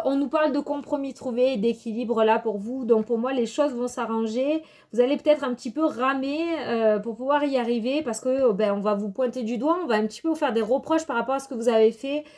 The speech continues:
Quoi qu'il en soit, la dernière carte du jeu est le compromis. Il y a ce serrage de main et cet équilibre qui est retrouvé. Les deux balances sont à la même hauteur.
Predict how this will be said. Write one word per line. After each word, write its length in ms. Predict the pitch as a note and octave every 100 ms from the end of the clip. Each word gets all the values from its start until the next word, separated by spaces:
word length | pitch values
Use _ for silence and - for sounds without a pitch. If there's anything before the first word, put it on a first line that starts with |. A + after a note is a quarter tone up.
| - -
Quoi 140 | D4+
qu'il 180 | D#4 E4
en 80 | D4
soit, 160 | D#4+ D4
la 120 | A#3+
dernière 320 | B3 B3+ B3+
carte 200 | C#4+ B3+
du 140 | A#3+
jeu 240 | A3+ C4+ D4
est 140 | C#4+ D4
le 100 | C4
compromis. 640 | B3 A#3+ - A3+ A#3+ C#4
Il 60 | B3
y 60 |
a 60 | B3+
ce 140 | C4
serrage 340 | B3 A#3 A3 G#3
de 100 | A3
main 180 | A#3+ C4
et 40 |
cet 220 | C4 A3+
équilibre 340 | A#3 B3 A#3 -
qui 100 | A#3+
est 40 |
retrouvé. 340 | G#3+ G#3+ A#3
Les 120 | C4 G3
deux 140 | A#3+
balances 380 | B3 A#3+ B3+ -
sont 180 | A3 A3+
à 40 |
la 100 | G#3+
même 180 | G#3+ G#3
hauteur. 380 | G3+ A#3 B3